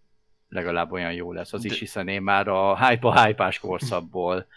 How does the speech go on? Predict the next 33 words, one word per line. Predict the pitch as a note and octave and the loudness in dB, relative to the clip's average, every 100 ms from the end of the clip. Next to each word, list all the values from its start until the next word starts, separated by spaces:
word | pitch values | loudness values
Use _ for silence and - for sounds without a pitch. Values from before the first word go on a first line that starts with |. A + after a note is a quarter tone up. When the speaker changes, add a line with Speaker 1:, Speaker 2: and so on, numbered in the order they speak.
| - _ | -20 _
Speaker 1:
is, | G#2 G2+ F#2+ - - - | -6 -6 -4 -6 -6 -4
ö, | F#2+ F2 F2+ | -2 0 -2
ismertem | A#2 - G#2+ F#2+ F#2 | -4 -6 -6 -6 -6
az | F2+ | -4
Eskimo | G2+ - G#2+ E2+ F2+ - | -4 -4 -8 -8 -8 -8
Cowboyt, | - G2+ G2+ A2+ A#2+ A#2+ | -4 -2 0 0 0 -2
sőt, | - - C3+ G2+ F#2+ - | -8 0 2 2 0 -4
hát | G#2 - | -6 -4
ugye, | A2 A2 G#2+ G#2+ | -2 2 2 2
vagy, | A2+ G#2+ G#2 _ - - - _ _ | 0 -2 -2 _ -20 -20 -20 _ _
hát | F3 G3 | -4 -4
már | F3+ E3+ E3 | -2 -2 -2
tíz | D#3 A#2 | -4 -2
évvel | G2+ F#2+ G2+ | -2 0 0
ezelőtt | G2+ F2+ E2 F2 - | 0 -2 -4 -6 -10
is | F#2+ - | -10 -6
léteztek | G2+ F2 F#2 - F#2+ | -6 -6 -8 -8 -8
ők, | G2+ G#2 - | -4 -4 -4
ugye | G2+ G2+ | -2 0
a | G2 G#2 G#2 G#2+ - - - | 2 2 2 0 -6 -20 -4
Is | C#3 C3+ B2 | 4 4 4
Anyone | C#3 A2+ G#2+ G2 G#2 G2 | 0 0 0 0 2 2
Up | F2 - - | 0 -8 -16
című | - G2+ F2+ | -8 -8 -6
számukkal | G2 - F#2+ F2+ F2 - F2+ F2+ | -6 0 0 0 -6 -6 -6 -2
találkoztam | F#2+ F#2 F2+ G2 - - F2+ | 0 0 0 -4 -10 -8 -6
én | F#2 | -4
legelőször | F#2 F2 E2+ F2 - G2+ F2 | -6 -6 -8 -8 -8 -8 -8
még | F2+ F2 | -10 -8
réges-régen | F#2 F2 E2+ - F#2 F2 E2+ | -8 -8 -8 -8 -8 -8 -10
egy | E2+ | -8
messzi-messzi | F#2 - E2+ E2+ - F2+ | -8 -10 -10 -12 -12 -12
galaxisban, | F2+ F#2+ F2+ - F2 F2 F2+ G#2+ | -6 -6 -6 -10 -14 -8 -6 -6